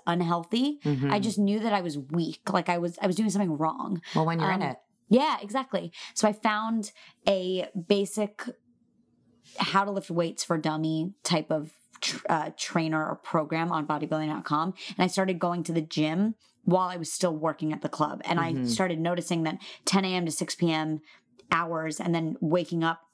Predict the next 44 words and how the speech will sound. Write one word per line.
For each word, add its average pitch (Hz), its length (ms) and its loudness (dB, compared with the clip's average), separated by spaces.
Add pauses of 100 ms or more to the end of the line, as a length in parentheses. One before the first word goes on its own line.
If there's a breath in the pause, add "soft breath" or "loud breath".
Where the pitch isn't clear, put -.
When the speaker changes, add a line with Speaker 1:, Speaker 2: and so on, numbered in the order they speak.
(100)
Speaker 1:
trying 170 420 0
to 160 60 -4
go 180 100 2
to 165 60 -2
the 151 80 -6
gym 160 180 0
and 156 100 -2
then 151 60 0
having 156 260 0
to 151 80 -2
go 160 120 0
back 160 180 -2
to - 80 -8
the 151 80 -2
club 160 240 -2
to 160 80 -4
do 160 160 0
it 160 60 0
all 165 160 2
over 233 160 -2
again 175 260 0 (300 loud breath)
wasn't 185 500 2
lining 151 300 0
up. 143 200 -2 (880)
And 190 120 2
I 190 140 0
just, 175 300 -4 (560 loud breath)
I 196 120 4
didn't 160 240 -2
feel 143 180 0
good. 147 300 -2
And 175 160 2
I, 175 240 -2 (260)
at, 180 200 2 (160)
this 202 300 2
was 202 160 2
when 185 300 2
Instagram 190 500 0
started 165 380 -2
to - 80 -2
kind 175 520 0
of - 180 -2
pick 185 240 0
up. 226 240 2